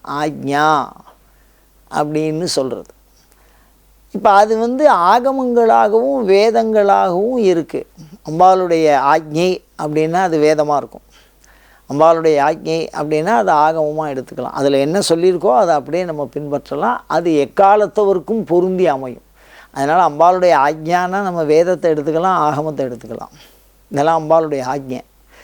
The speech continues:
அதே மாதிரி இந்த மாதிரி வடிவத்திலையும் இந்த ஆக்ஞாங்கிறது வரும். அப்போ இறைவனுடைய ஒளியை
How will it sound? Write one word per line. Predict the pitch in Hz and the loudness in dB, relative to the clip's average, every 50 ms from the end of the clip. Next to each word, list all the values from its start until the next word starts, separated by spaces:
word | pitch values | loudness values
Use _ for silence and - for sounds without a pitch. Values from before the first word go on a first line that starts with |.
| _ _ _ _ - | _ _ _ _ -8
அதே | - 139 151 180 196 202 | -4 0 2 2 2 2
மாதிரி | 196 185 185 185 185 175 202 220 269 277 254 214 190 180 175 165 160 160 156 | 2 2 2 2 2 2 0 0 0 2 2 2 2 2 0 0 -2 -4 -2
இந்த | 185 220 247 254 269 | 0 2 2 2 2
மாதிரி | 254 247 240 240 247 247 254 240 | 2 2 0 0 0 0 0 2
வடிவத்திலையும் | 208 190 185 202 214 214 - - 175 170 175 202 233 226 | 0 0 0 0 0 -2 -2 -2 -2 -2 -2 -2 -4 -4
இந்த | 202 175 165 | -2 0 0
ஆக்ஞாங்கிறது | 143 139 143 147 139 139 143 143 143 147 143 135 123 120 127 147 143 | 0 0 -2 -6 -8 -8 -8 -6 -6 -6 -6 -6 -6 -4 -4 -6 -6
வரும். | 135 117 117 - _ _ _ - - - - - - | -6 -8 -10 -14 _ _ _ -20 -20 -20 -20 -20 -12
அப்போ | - 139 131 - - 233 269 277 247 | -8 -8 -4 0 2 2 2 2 0
இறைவனுடைய | 175 147 143 160 175 196 240 262 262 254 240 226 214 190 190 180 170 160 147 139 | -2 0 2 2 4 4 2 2 0 -2 -2 -2 -2 0 0 0 2 0 0 0
ஒளியை | 135 139 147 156 175 190 196 196 214 233 | 0 -2 -2 0 0 0 0 0 -2 -2